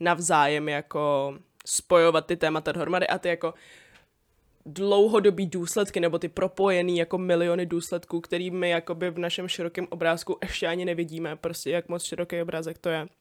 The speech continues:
Takže o tomhle oni tam jako mluvili,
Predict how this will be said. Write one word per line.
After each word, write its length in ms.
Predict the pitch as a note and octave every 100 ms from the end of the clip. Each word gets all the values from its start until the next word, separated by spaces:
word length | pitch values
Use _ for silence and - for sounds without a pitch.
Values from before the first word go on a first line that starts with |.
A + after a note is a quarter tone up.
| _ _ _ _ _ _ -
Takže 460 | F3 D#3+ E3+ E3 - - - - _
o 80 | F#3
tomhle 320 | F#3+ F#3+ F3+
oni 180 | E3+ E3
tam 400 | E3 E3 E3 D#3+ -
jako 180 | F3+ F3+
mluvili, 460 | E3 D3+ D#3 D3+